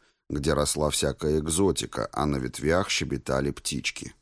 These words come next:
Богатенькие пенсионеры прогуливались по дорожкам, сидели на скамейках с утренними газетами и всячески наслаждались заморской природой, огражденной ландшафтными дизайнерами от декабрьских вьюг.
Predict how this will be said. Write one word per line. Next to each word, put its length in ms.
Богатенькие 840
пенсионеры 920
прогуливались 840
по 140
дорожкам, 680
сидели 460
на 140
скамейках 760
с 140
утренними 560
газетами 760
и 100
всячески 580
наслаждались 880
заморской 680
природой, 680
огражденной 840
ландшафтными 840
дизайнерами 1040
от 160
декабрьских 880
вьюг. 480